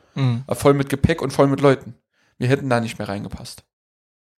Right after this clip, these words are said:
Speaker 2: Selbst wenn wir da drauf gestanden hätten. Und da kam der alleine, angeflogen.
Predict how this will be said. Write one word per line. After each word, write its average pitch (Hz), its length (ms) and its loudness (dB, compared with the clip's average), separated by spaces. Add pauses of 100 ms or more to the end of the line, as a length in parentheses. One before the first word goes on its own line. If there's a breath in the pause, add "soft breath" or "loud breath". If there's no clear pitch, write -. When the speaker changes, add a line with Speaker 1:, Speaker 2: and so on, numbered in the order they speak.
(480)
Speaker 2:
Selbst 135 240 2
wenn 131 120 4
wir 131 140 4
da 127 140 4
drauf 139 240 2
gestanden - 320 -10
hätten. 98 160 -14
Und - 540 -20
da 117 80 0
kam 127 260 2
der 107 100 2
alleine, 110 500 -2
angeflogen. 110 580 -6